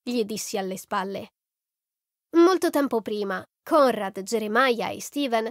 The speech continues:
mi avevano convinto che ci fosse un assassino di bambini in libertà, uno di quelli a cui piacevano le bambine cicciotte con i capelli castani e gli occhi azzurri. "Aspetta, smetti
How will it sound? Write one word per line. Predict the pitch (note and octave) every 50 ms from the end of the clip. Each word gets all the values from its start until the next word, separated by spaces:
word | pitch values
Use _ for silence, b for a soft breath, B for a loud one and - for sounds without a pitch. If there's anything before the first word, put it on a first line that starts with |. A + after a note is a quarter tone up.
| - _ _ _ _ _
mi | - E4 F4+ F4+
avevano | F4 E4 F4+ D#4+ D4+ D4+ D#4
convinto | D4+ D#4+ D4 C#4 B3+ C4 B3+ B3 D4 C#4
che | - D4+
ci | D4 - D#4+
fosse | - D#4+ C#4+ - - C4+
un | B3 B3
assassino | C4 B3+ - - C#4 - - - D#4+ E4 D4 C4 A#3
di | G#3+ A#3
bambini | G#3+ G#3+ A3 A3+ A#3 C#4 C#4+ C#4+ C#4 B3+ A#3+
in | A#3
libertà, | A#3 A#3+ A#3+ G3 G3+ G3 - _ - G3+ F3+ - G#3 - _ _ _ _ _ _ _ _
uno | - D4+ D4 C#4+ C4
di | B3+ A3 A3
quelli | - - B3+ B3 A#3+ G#3+ G3+
a | F3+ F#3+
cui | - B3 A3 A3
piacevano | - - B3+ - - D4 B3 B3 B3+ A#3+
le | A3+ A3 G#3+
bambine | G3+ G#3+ G#3+ A3 G#3+ B3+ B3 A#3+ A3
cicciotte | - - A#3+ G3+ - - - A#3 A#3 - _ - G#3 G3 G3
con | - - D4 C#4
i | C#4
capelli | - - C4 - D4 C#4 A#3+ A#3+
castani | A3+ - A3+ G3+ - - - B3 B3 A#3+ A3 G3
e | F#3+
gli | G#3 A3
occhi | A3+ - - B3
azzurri. | G#3+ - - - A3+ G#3+ G#3 A3 A3+ G#3 G3+ - _ _ _ _ _ _ _ _ _ _ _ _ _ _ _ _ _ _ -
"Aspetta, | G#4 G#4+ - - A4 F4 - - C#4+ B3+ A#3 - _ _ _ _ _ _ _
smetti | F4 E4 - G4 A#4+ B4 - -